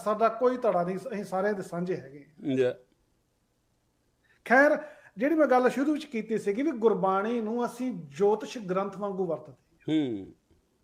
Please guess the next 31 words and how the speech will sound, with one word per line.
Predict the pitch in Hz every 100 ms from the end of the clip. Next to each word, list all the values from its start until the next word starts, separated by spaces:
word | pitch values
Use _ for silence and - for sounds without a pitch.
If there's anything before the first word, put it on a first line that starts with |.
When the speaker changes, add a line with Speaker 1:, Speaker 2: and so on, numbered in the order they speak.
| _ _
Speaker 1:
ਖਾਸ | - 247 311 302
ਕਰਕੇ | 247 240 262
ਜਦੋਂ | 214 175 190 240 240
ਅਸੀਂ | 220 254 240
ਹੁਕਮਨਾਮਿਆਂ | - 196 226 220 208 208 220
ਦੀ | 214 254 262
ਇਸ | 269
ਤਰੀਕੇ | - 254 254 254
ਦੇ | 240
ਨਾਲ | 233 214
ਵਿਆਖਿਆ | 190 180 185 185
ਕਰਨੀ | 180 170 180 - _ -
ਸ਼ੁਰੂ | 226 220
ਕਰ | 214 160
ਦਿੰਦੇ | 139 135 -
ਹਾਂ। | _ _ - 127
Speaker 2:
ਜਾ। | 127 - _ _ _ _ _ _ _ _ _ _ _ _ _ _ _ _ _ _ _ -
Speaker 1:
ਆਪਣੀਆਂ | 254 254 302 302 311
ਗੱਲਾਂ | 226 220 233 240
ਨੂੰ, | 247 240
ਆਪਣੀਆਂ | 240 240 247 240
ਮਾਨਤਾਵਾਂ | 196 196 226 247 240 226 226
ਨੂੰ, | 226 226
ਆਪਣੀਆਂ | 220 220 233 226
ਧਾਰਨਾਵਾਂ | 226 185 175 185 196 214
ਨੂੰ | 233 202
ਜਾਂ | 240 262
ਜਿਸ | 180 294 311
ਧੜੇ | 320 269 202 190
ਦੇ | 240 269
ਵੱਲ | 220 240